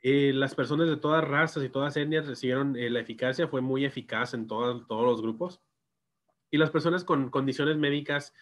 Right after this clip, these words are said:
eh, también recibieron alta eficacia. Entonces,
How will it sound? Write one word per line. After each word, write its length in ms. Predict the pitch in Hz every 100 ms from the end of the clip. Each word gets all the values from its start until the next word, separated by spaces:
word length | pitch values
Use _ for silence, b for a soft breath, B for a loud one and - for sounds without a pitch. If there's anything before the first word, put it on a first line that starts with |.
| B B B
eh, 400 | 135 127 123 123
también 440 | 123 123 135 135 - 127 135
recibieron 420 | 127 123 127 135
alta 200 | 131 139
eficacia. 420 | 131 123 131 131
Entonces, 480 | 120 127 135 135